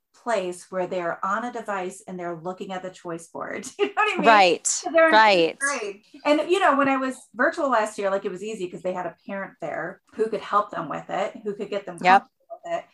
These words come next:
Speaker 1: So that's been a little bit of a transition, you know, just, like, hard for me to figure out, "Okay, I have this really cool activity, but how do I do it in person?" So what I did with the choice board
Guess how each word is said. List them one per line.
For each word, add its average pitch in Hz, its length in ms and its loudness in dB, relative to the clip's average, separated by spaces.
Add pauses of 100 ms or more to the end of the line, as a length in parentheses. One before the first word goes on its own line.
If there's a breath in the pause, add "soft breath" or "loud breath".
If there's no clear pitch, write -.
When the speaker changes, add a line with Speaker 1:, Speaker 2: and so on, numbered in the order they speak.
(120)
Speaker 1:
So 214 340 2
that's 233 280 2
been 208 200 -2
a 190 140 -2
little 185 240 -4
bit 180 180 -6
of 175 80 -12
a 180 60 -10
transition, 175 640 -12
you 190 200 -10
know, 170 80 -10
just, 185 200 -14
like, 190 220 -8 (100)
hard 233 360 2
for 196 160 -6
me 185 120 -8
to 175 80 -8
figure 175 220 -10
out, 165 180 -4
"Okay, 180 140 -8
I 160 60 -6
have 220 200 -2
this 214 140 -6
really 240 240 0
cool 262 180 -2
activity, 202 420 -2
but 170 140 -6
how 175 180 -6
do 175 60 -6
I 160 80 -8
do 170 100 -10
it - 40 -8
in 156 120 -12
person?" - 400 -16
So 196 140 -2
what 220 140 2
I 277 100 2
did 247 220 -6
with 208 120 -8
the 180 80 -10
choice 277 400 -6
board 175 360 -8